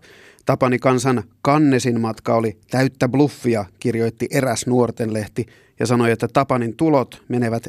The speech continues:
erään puolueen kassaan Tavastilaan, Tapsan kotipaikkakunnalle. Aikamoisia juoruja, juu, ja onhan meidän nyt sitten kuultava tietenkin, että miten Tapani Kansa vastaa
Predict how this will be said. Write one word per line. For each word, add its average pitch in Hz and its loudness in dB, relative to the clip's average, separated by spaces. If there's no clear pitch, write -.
erään 143 2
puolueen 120 2
kassaan 117 -2
Tavastilaan, 117 -2
Tapsan 107 -8
kotipaikkakunnalle. 120 -2
Aikamoisia 151 2
juoruja, 135 2
juu, 131 2
ja 120 2
onhan 143 2
meidän 139 6
nyt 139 0
sitten 139 -6
kuultava 127 -2
tietenkin, 120 -2
että 117 -4
miten 123 -2
Tapani 117 0
Kansa 123 0
vastaa 139 0